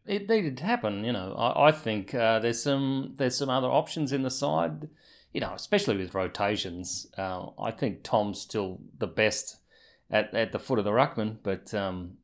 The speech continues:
Jaeger could go to the outside a bit more. It really lets a lot of stuff happen upfield, and perhaps we can get some more time on the ball to actually hit targets going inside fifty, which is something else that Ned Long, returning to him,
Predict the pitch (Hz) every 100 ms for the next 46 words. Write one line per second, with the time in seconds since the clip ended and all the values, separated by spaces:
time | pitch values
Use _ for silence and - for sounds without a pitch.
0 | _ - 107 110 107 - 101 107 104 107
1 | 104 - 110 104 101 107 110 110 107 107
2 | _ _ _ _ _ _ _ _ 156 160
3 | 156 123 135 131 123 117 - _ - -
4 | - 117 113 98 - - - 120 113 107
5 | 98 - 95 - 113 - 101 101 _ 135
6 | - - 95 92 117 - _ _ _ _
7 | 113 110 107 107 107 - 117 127 - 123
8 | 110 117 120 120 107 110 - 117 107 101
9 | 90 107 101 110 101 101 - 107 101 107
10 | - 117 135 117 - - 107 107 107 -
11 | 104 104 - 127 101 - _ _ _ -
12 | 123 127 - 147 147 151 143 147 101 -
13 | 120 120 139 120 123 98 117 107 - 117
14 | 101 95 92 127 156